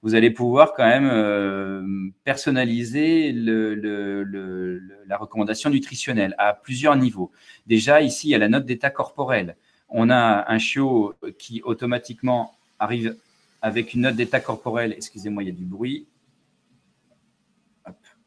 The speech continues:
On arrive à une note d'état corporel de cinq, euh, sur neuf, donc c'est la note moyenne. Mais vous pouvez, euh, la modifier si vous avez un chiot qui est trop, euh, gras ou trop maigre. Et bien évidemment, ça va modifier le poids estimé à l'âge adulte, puisque c'est bien évidemment le poids idéal qui doit vous servir à estimer le poids à l'âge adulte.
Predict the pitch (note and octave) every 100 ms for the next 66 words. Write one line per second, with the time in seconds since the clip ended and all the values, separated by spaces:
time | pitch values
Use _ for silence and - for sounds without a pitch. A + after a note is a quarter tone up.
0 | _ - - - A2 A#2+ C3 A#2+ A#2 C3
1 | A#2+ B2 A#2+ B2 - B2+ B2+ A2 G#2 -
2 | C3+ B2+ A2+ - - A2 G2+ G2 F#2 F2+
3 | F2 - - G2 G#2 D#3+ B2+ G#2+ A2+ G2
4 | G#2+ G#2 G2 F#2 G#2 C#3+ D#3+ - _ _
5 | F#2+ A#2+ C3 B2+ A#2 A2 A#2 C#3 D3+ -
6 | A2 G#2 G2+ G2+ G#2+ A2+ G#2+ F#2 C#3+ D#3+
7 | D#3+ A#2+ A2+ G#2 G#2 F#2+ F#2 - C#3 C#3
8 | C#3 G2 - - A#2 A2+ G2+ F2+ F2 F2
9 | F2+ E2+ F2+ F#2+ A#2 D3 C3 - G#2+ G2
10 | C3 E3 - - _ - G#2 B2+ C#3 B2
11 | A2+ G#2+ C3+ F3+ - G2+ G#2+ A#2 G#2 F2+
12 | - F#3 B2+ G#2 D#3+ D#3 - G2+ B2+ E3+
13 | - G#2 A2 A2 G2 A2+ F#3 - F#2 -
14 | G#2+ - F#2+ B2 F#2+ F#2 C3 A#2+ - C3
15 | A2+ G2 B2 E3 - F#2 G#2 A#2 F#2+ -
16 | F2+ A2 D3 G2 F2+ - G2 B2+ D3 D3
17 | A2 F#2+ B2+ C#3 A#2 A#2 G#2+ F2 E2 -